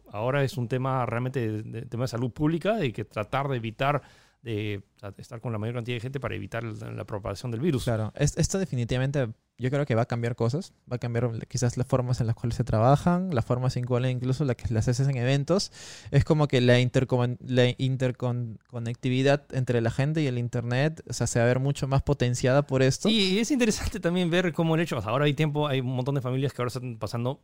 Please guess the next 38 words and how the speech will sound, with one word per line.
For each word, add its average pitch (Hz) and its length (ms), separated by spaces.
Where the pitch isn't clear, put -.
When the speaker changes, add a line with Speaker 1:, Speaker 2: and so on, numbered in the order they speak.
Speaker 1:
más 101 240
tiempo 123 360
en 120 280
familia. 156 480
Speaker 2:
<laughs> 147 300
Speaker 1:
O, 135 320
Speaker 2:
Sí. 143 160
Speaker 1:
y, - 40
<laughs> - 100
o, 151 340
y 143 240
curioso 151 300
esta 165 220
estadística 147 460
en 131 80
China 143 260
que 135 80
un 131 60
montón 131 300
de 131 120
parejas 120 340
se - 40
están 131 160
divorciando 139 480
porque 113 240
se - 140
han 123 180
dado 160 160
Speaker 2:
Ah, 202 40
sí, 170 40
Speaker 1:
cuenta 156 280
Speaker 2:
sí, 147 100
también 139 180
lo 147 40
he 143 40
Speaker 1:
Porque, 143 100
Speaker 2:
escuchado. 123 280
Speaker 1:
porque, 120 720